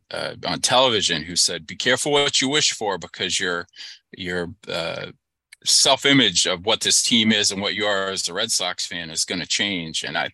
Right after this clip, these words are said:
I was like, "That's the stupidest thing I've ever heard." And it's totally true, as it turned out. I mean, it's not necessarily a bad thing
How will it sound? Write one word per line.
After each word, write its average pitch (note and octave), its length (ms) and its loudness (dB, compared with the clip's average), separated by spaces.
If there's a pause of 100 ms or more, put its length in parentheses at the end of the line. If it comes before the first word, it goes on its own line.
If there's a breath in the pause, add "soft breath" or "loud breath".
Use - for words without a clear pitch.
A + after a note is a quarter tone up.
(100)
I D#2 100 0
was - 160 0
like, C2+ 200 -4
"That's B2 220 2
the F#2+ 60 0
stupidest - 540 0
thing G#2+ 140 0
I've G#2 80 0
ever F2+ 160 -10
heard." G2 360 -6 (460 loud breath)
And C#3+ 140 4
it's - 180 4
totally D3+ 340 4
true, A#2 440 2
as E2+ 160 0
it D#2+ 80 -4
turned F#2 280 -4
out. G2+ 320 -2
I A2 100 0
mean, G#2+ 120 -2
it's - 160 0
not C3 160 -2
necessarily C3+ 440 -2
a E2 40 -8
bad G2+ 360 -2
thing D3+ 300 -2